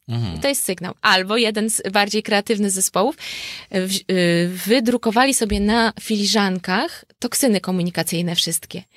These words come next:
Speaker 2: I jak ktoś w sali prze-, przeginał z tym sarkazmem bądź inną toksyną, to mu mówili:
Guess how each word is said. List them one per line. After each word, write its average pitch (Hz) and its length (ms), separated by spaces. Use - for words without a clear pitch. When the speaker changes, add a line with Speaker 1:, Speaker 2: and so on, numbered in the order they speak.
Speaker 2:
I 175 80
jak 180 240
ktoś 311 320
w - 100
sali 226 300
prze-, - 260
przeginał 220 680
z - 100
tym 202 160
sarkazmem 185 600
bądź 180 180
inną 185 220
toksyną, 269 440
to 240 100
mu 226 100
mówili: 220 320